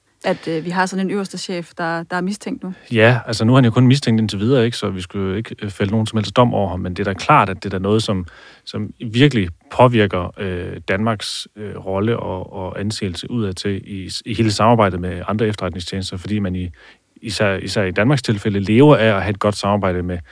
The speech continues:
Speaker 2: med, med store efterretningstjenester og, og, og, og store nationer, fordi vi ligesom udveksler oplysninger. Og derfor så vil der jo nok være nogle, nogle efterretningstjenester ude omkring i verden, som, som er lidt bekymret for det her, fordi man er jo ikke interesseret i at dele oplysninger med,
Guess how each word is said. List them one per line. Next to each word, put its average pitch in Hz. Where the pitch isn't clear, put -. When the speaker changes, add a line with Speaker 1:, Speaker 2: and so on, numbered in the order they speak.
Speaker 2:
med, 110
med 107
store 123
efterretningstjenester 92
og, 85
og, 92
og, 90
og 95
store 117
nationer, 104
fordi 110
vi 101
ligesom 101
udveksler 101
oplysninger. 90
Og 82
derfor 101
så 104
vil 123
der 117
jo 107
nok 104
være 120
nogle, 101
nogle 95
efterretningstjenester 98
ude 113
omkring 110
i 90
verden, 101
som, 90
som 90
er 98
lidt 127
bekymret 113
for -
det 101
her, 101
fordi 95
man 104
er 110
jo 127
ikke 147
interesseret 135
i -
at 104
dele 110
oplysninger 110
med, 92